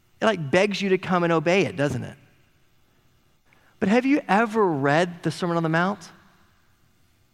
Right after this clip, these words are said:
Like, if you seriously try to keep th-, that thing, it doesn't take you but maybe five minutes to realize you've already failed it.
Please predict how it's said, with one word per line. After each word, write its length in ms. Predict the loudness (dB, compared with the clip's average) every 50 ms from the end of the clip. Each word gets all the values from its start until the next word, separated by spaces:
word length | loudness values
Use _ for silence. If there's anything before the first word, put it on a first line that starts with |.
| _ _ _ _ _ _ _ _ _ _ _ -20 -16 -6
Like, 180 | -4 -2 -2 0
if 180 | 0 -2 0 0
you 220 | 0 0 0 -2 -6 -18 _ -20 -20 _ _ _ _ -20
seriously 760 | -16 -12 -10 -6 -4 -2 0 0 0 -2 -2 -2 -4 -4 -4
try 260 | -4 -2 -2 0 2
to 180 | 2 2 0 0 -4 -8 -18 -8
keep 320 | -2 0 2 2 2 0 -2 -10 _ _ _ _ _ _ _ _ _ _ _ -12
th-, 100 | -12 -10 -10 -12 -14 -18 _ _ _ -4
that 220 | 0 0 0 0
thing, 420 | -2 -4 -2 -2 -2 -2 -4 -8 -12 -16 -20 -20 -20 -20 -20 -20 -20 -20 -20 -20 _ _ _ _ _ _ _ _ -2
it 60 | 0
doesn't 240 | 2 2 2 2 0
take 280 | 0 2 2 2 2 0
you 80 | 0
but 140 | 0 0 2
maybe 320 | 2 2 2 2 2 0 -2
five 440 | -4 -6 -6 -4 0 0 0 2
minutes 360 | 2 2 2 2 0 -2 -2 -2
to 100 | -2 0
realize 260 | 2 2 0 0 0
you've 120 | 0 0
already 140 | 0 0 -2
failed 340 | -2 0 0 0 0 0 -2
it. 180 | -8 -10 -12